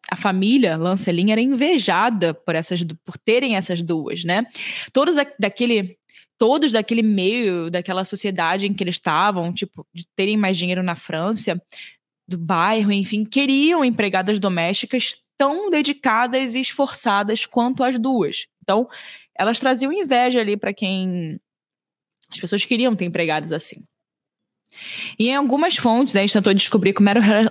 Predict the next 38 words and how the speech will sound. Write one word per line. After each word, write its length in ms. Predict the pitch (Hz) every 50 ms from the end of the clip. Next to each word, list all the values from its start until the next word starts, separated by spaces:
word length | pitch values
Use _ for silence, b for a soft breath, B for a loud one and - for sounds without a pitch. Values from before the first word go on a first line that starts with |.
| - _ -
como 260 | - 220 226 226 220
era 140 | 220 220 233
o 20 |
relacionamento 680 | 214 226 220 214 - - 220 214 202 190 175 190 208 208
das 180 | 190 202 190 170
duas 260 | 185 226 285 330 -
famílias 540 | - - 269 247 240 208 196 196 214 214 -
com 240 | - - 233 240 285
as 140 | 285 269
meninas, 520 | 277 320 370 359 339 226 180 175 - 170 170
né? 160 | 185 185 190
Porque 320 | 208 - - 208 185 196 B B B B B B B B B B
dizer 220 | 196 175 214 214
que 100 | 214 226
elas 160 | 208 214 208
eram 180 | 208 190 202 208
exemplar, 800 | 202 196 214 208 202 - 208 175 180 190 196 240 285 269 - - - _ _ _ _ _ _ _ _ _ _ _ _
tudo 180 | - 196 196 202
bem, 260 | 208 262 254 208 175
mas 280 | 170 160 165 175 - -
como 160 | - 196 196
é 60 | 214 226
que 160 | - - 262
a 60 | 240
família 400 | 247 240 208 208 208 226 254 254
tratavam 520 | - 233 214 214 220 190 190 202 214 226
as 160 | 233 254 220 190
duas, 320 | 175 156 - - 170 -
né? 220 | 180 196 220 262 220 _ _ _ _ _ _ _ _ _ _ _ _ - B B B B B B
E 80 | B 233
parece 480 | 240 294 277 269 277 311 294 - - -
que 260 | - - 240 180 160
elas 180 | 160 170 180
também 220 | - 196 185 185 202
tratavam 760 | - 240 240 240 - - 202 185 196 208 208 220 214 220 208
elas 320 | 185 185 185 190 196 196
muito 320 | 196 190 180 196 - -
bem, 440 | 226 208 175 165 160 170 196 208 -